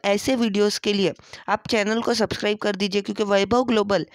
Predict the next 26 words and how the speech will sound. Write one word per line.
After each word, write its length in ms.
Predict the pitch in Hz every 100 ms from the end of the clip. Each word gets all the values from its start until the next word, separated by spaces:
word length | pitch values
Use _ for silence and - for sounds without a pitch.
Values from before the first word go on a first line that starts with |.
| - - -
जैसे 300 | 214 214 240
शेयर्स 380 | - 214 214 -
पे 140 | - 214
मैं 120 | 214
रेगुलरली 640 | 202 175 233 240 233 240
टेक्निकल 500 | 233 214 202 214 226
एनालिसिस 520 | 226 202 190 185 190 -
का 120 | 202
वीडियो 280 | 190 165 185
लाता 280 | 170 - -
हूँ। 200 | 165 151 - _ - - - - -
अगर 180 | 214 269
हम 100 | 320
वीडियो 300 | 277 247 247
में 100 | 247
आगे 220 | 220 226
बढ़ते 300 | 220 214 220
हैं 60 | 214
तो 80 |
यहाँ 240 | 220 202 185
पर 120 | 214
आप 100 | 208
देख 200 | 185 196
सकते 300 | - 214 -
हो 40 | 208
दोस्तों 300 | 202 -